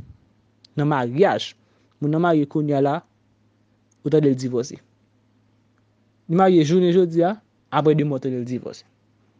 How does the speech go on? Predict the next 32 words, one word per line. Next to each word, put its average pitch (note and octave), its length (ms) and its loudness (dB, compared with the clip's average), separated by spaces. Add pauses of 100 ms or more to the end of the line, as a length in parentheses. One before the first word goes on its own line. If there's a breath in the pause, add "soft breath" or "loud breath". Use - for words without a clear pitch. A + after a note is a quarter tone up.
(280)
li F#3+ 100 0
marye G#3 180 6
jounen, G#3+ 280 4
jodi G3 100 4
a, - 60 4
aprè F3 160 4
senkan, D#3+ 360 -4
katan, D#3+ 280 0
ou D3+ 80 -2
tande D3+ 200 -2 (340)
li G#3+ 140 6
divòse. F#3+ 500 2 (1200)
Bondye, F3+ 320 -4
Bondye F3+ 320 -2
pa F3 120 -6
t - 120 -16
sa, E3+ 80 -6
pa E3+ 80 -4
t E3+ 80 -12
nan D#3 80 -8
plan D#3+ 360 -4
Bondye. - 320 -20
Sa D#3 160 -2
fè A3 220 -2 (760)
Bondye D#3+ 240 0
voye C#4 200 -2
tout - 200 -8
konsèy C#4 480 -6
sa F#3+ 200 -4
yo, E3 140 0 (100)
pou G4 200 8
nou, G#3 120 4